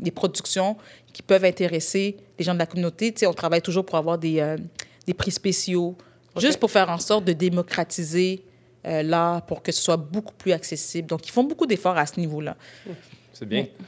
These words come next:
Speaker 2: Mais tu sais, on, on parle de rassembler des gens.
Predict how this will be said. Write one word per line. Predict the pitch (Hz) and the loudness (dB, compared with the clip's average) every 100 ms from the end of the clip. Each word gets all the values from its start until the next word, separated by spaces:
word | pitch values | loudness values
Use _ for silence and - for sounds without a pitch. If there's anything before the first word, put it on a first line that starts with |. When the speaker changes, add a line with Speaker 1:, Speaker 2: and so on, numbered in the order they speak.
| - - | -20 -8
Speaker 2:
Mais | 117 | -4
tu | |
sais, | 107 156 - | 0 0 4
on, | 127 - | 4 4
on | 120 | 2
parle | 117 143 147 | 4 4 4
de | 120 120 | 2 4
rassembler | 117 104 - 113 120 | 4 2 0 0 0
des | 107 | 0
gens. | 98 110 113 | 0 2 0